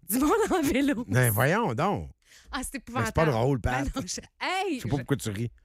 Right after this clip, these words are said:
Speaker 1: hey, je le sais, c'est épouvantable. Hey, recevoir un épi de maïs pendant que tu roules à vélo.
Speaker 2: Ben, même en char, là, je te dirais que ça saisit,
Speaker 1: Non,
Speaker 2: là,
Speaker 1: non,
Speaker 2: euh.
Speaker 1: oui, mais tu sais, t'as une protection, puis ton pare-brise, ça aurait pu être
Speaker 2: Ouais,
Speaker 1: dangereux,
Speaker 2: mais
Speaker 1: tu
Speaker 2: tu
Speaker 1: peux
Speaker 2: fais le
Speaker 1: dévier de la
Speaker 2: saut,
Speaker 1: route.
Speaker 2: donner un coup de volant,
Speaker 1: Je le sais,
Speaker 2: euh.
Speaker 1: je le sais que c'est, je, je le sais que c'est cave. Je le sais.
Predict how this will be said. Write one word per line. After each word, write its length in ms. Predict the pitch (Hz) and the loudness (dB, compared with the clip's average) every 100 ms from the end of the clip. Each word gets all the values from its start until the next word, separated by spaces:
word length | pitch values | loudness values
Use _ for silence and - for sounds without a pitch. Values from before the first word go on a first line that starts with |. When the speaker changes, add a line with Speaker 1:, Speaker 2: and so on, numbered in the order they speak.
| _ | _
Speaker 1:
hey, 100 | 220 | -6
je 120 | 214 | -4
le 80 | 202 | -8
sais, 260 | 170 - 302 | -8 -10 -10
c'est 240 | - 226 | -8 -10
épouvantable. 340 | 202 220 220 - | -10 -6 -8 -4
Hey, 200 | 196 254 - | -2 0 0
recevoir 500 | - - 240 254 370 415 311 | -2 2 2 2 0 0 0
un 120 | 196 | 0
épi 280 | 233 - 359 | -2 0 0
de 120 | 339 | 0
maïs 400 | 226 185 269 285 | 0 0 -2 -4
pendant 280 | 160 165 226 | -8 -4 -4
que 60 | |
tu 100 | - | -4
roules 260 | 202 262 330 | -2 0 0
à 80 | 190 | 0
vélo. 420 | 160 170 254 302 _ | 0 2 2 0 _
Speaker 2:
Ben, 140 | - 113 | 0 2
même 220 | 123 254 | 4 4
en 100 | 294 | 2
char, 300 | - 214 190 | 4 2 2
là, 80 | 254 | 0
je 60 | - | 0
te 60 | |
dirais 160 | 170 208 | 0 0
que 40 | |
ça 100 | 185 | 0
saisit, 320 | 156 165 156 151 | 2 2 2 2
Speaker 1:
Non, 100 | 147 | 0
Speaker 2:
là, 120 | 196 | 0
Speaker 1:
non, 60 | |
Speaker 2:
euh. 380 | 202 156 143 135 | 0 0 0 0
Speaker 1:
oui, 120 | 120 120 117 - | 0 -4 -8 -10
mais 80 | |
tu 60 | 240 | -8
sais, 80 | 392 | -8
t'as 100 | - | -8
une 60 | 220 | -10
protection, 420 | - 226 202 - | -8 -8 -8 -6
puis 100 | 330 | -6
ton 100 | 277 | -4
pare-brise, 320 | 226 190 254 | -4 -2 -2
ça 120 | - 208 | -2 -4
aurait 80 | |
pu 80 | 196 | -4
être 80 | 247 | 0
Speaker 2:
Ouais, 80 | - | 2
Speaker 1:
dangereux, 220 | 156 185 | 4 4
Speaker 2:
mais 200 | 156 127 | 2 0
Speaker 1:
tu 80 | 110 | -2
Speaker 2:
tu 20 | |
Speaker 1:
peux 60 | - | 0
Speaker 2:
fais 60 | 175 | 2
le 60 | 160 | 2
Speaker 1:
dévier 80 | 254 | 2
de 60 | 214 | 2
la 20 | |
Speaker 2:
saut, 60 | 226 | 2
Speaker 1:
route. 80 | 185 | 2
Speaker 2:
donner 180 | 180 175 | 0 0
un 40 | |
coup 120 | 147 143 | -4 -2
de 60 | |
volant, 240 | 151 135 156 | 0 2 0
Speaker 1:
Je 60 | |
le 320 | 214 214 208 | 0 -2 -4
sais, 60 | 180 | -4
Speaker 2:
euh. 280 | 139 123 110 | -2 -4 -6
Speaker 1:
je 100 | 92 | -6
le 60 | 214 | -8
sais 220 | - 339 | -8 -10
que 60 | - | -8
c'est, 180 | 247 - _ 170 | -10 -10 _ -12
je, 160 | 180 - | -10 -8
je 120 | 196 | -4
le 160 | 208 208 | -2 -2
sais 180 | - 175 | -4 -6
que 80 | |
c'est 140 | - 180 | -4 -6
cave. 320 | - 170 135 - 165 | -4 -6 -8 -16 -8
Je 80 | 185 | -4
le 140 | 170 | -4
sais. 320 | 151 - - | -4 -6 -8